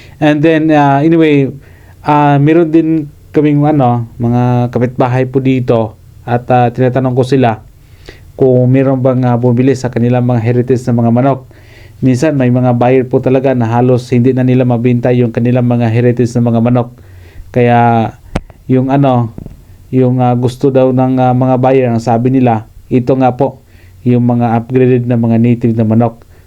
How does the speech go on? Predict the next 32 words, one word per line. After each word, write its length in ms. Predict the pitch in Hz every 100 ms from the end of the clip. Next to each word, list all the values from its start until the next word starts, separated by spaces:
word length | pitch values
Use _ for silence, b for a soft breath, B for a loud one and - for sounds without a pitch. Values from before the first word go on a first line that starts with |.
| b
So, 480 | - 120 113 113
yan 240 | 117 135 143
yung 160 | 143
isa 160 | 139 127
sa 80 | 127
mga 240 | 131 127
reason 400 | 127 131 127 123
kung 160 | 113 117
hindi 240 | 120 127
ako 240 | 131 131 135
nag, 160 | 131
ano, 320 | 135 123 113 b b b b b b -
ah, 480 | 123 123 120 120 120
nag-start 640 | 123 123 - 143 131 135
sa 320 | - 123 120
pag-alaga 480 | 120 123 127 127 127
pa 160 | 127 131
ng 160 | 123
mga 220 | 120 117 110
heritage 400 | 113 117 120 113
na 160 | 110
mga 120 | 110 113
manok. 240 | 117 113 - B B B B B B
So, 340 | - 123 120 117
as 160 | 127
of 80 | 156
now 320 | 151 151 156
na, 480 | 139 147 135 123 117 - - - - - -
ah, 160 | 113
kahit 240 | 117 127 127
paano 320 | 123 139 147 135
may 220 | 120